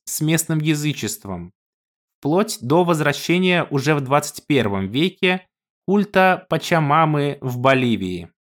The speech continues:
И вообще, если даже проповедь имела формальный успех, в головах новообращенных складывались самые фантастические конструкции.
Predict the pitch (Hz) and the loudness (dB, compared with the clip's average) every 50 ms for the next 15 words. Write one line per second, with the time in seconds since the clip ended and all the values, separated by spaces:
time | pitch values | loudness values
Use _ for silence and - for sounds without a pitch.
0 | _ _ _ _ _ _ _ _ _ _ _ _ _ _ 175 175 190 208 202 202 | _ _ _ _ _ _ _ _ _ _ _ _ _ _ 0 2 2 2 2 0
1 | - - 170 131 110 104 123 190 226 226 220 202 175 190 185 190 185 - - 185 | -2 -2 0 0 0 0 0 0 0 0 -2 0 2 2 2 2 0 0 0 0
2 | 175 180 165 156 151 147 - - - 160 160 165 170 160 151 143 - - 147 147 | 0 0 -2 -4 -4 -6 -8 -4 -2 0 2 2 2 2 0 0 0 0 2 2
3 | 151 147 135 123 113 110 107 104 98 - - _ 131 143 185 226 226 - - - | 2 2 2 2 2 0 -2 -2 -4 -6 -8 _ -2 -2 -2 -2 -4 -8 -16 -20
4 | _ _ _ _ _ _ _ _ _ _ - 113 120 123 131 139 151 190 220 233 | _ _ _ _ _ _ _ _ _ _ -16 -6 -2 2 2 4 6 4 4 4
5 | 226 - 190 180 185 180 180 160 156 156 151 - - 190 196 196 190 180 - - | 2 0 0 2 4 4 4 4 2 0 -2 0 0 2 2 2 2 0 -2 -6
6 | - - 135 156 185 180 185 180 180 175 175 170 - - - - 147 170 180 180 | -4 0 2 2 2 2 0 0 2 0 0 -2 -4 -4 -2 0 0 2 2 0
7 | 180 180 - - 170 160 165 151 151 - 147 - - 139 - - - 139 135 - | 0 -2 -2 -4 -4 -2 -2 -4 -4 -8 -10 -8 -8 -10 -8 -4 -4 -4 -2 0
8 | 143 139 135 - - 123 95 - - - - 90 85 85 90 | -2 -2 -2 -2 -4 -4 -4 -4 -8 -10 -10 -8 -10 -10 -14